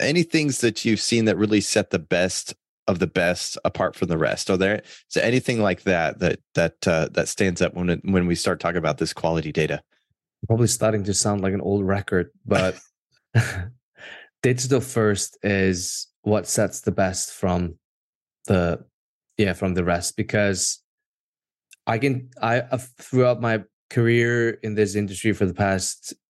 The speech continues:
Speaker 2: uh, ten years now, I can tell that the,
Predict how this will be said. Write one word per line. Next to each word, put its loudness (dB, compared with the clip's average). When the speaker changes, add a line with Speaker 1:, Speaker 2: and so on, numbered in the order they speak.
Speaker 2:
uh, 2
ten 0
years 4
now, 0
I 0
can 2
tell 2
that 0
the, -8